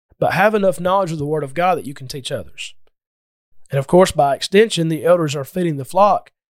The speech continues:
as a faithful minister is able to preach the word. That, that is the elders saying,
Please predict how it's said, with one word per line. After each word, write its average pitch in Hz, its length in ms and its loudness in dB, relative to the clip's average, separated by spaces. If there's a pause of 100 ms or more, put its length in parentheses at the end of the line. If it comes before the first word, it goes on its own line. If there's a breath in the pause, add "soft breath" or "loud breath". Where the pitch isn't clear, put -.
(180)
as 143 160 0
a 139 60 -8
faithful 170 380 0
minister 175 420 0
is 139 140 -4
able 156 160 -2
to 123 80 -10
preach 156 260 -8
the - 80 -20
word. 175 320 0 (800)
That, 131 160 -4
that 160 160 4
is 151 140 -2
the 139 160 -4
elders 175 340 2
saying, 147 420 -4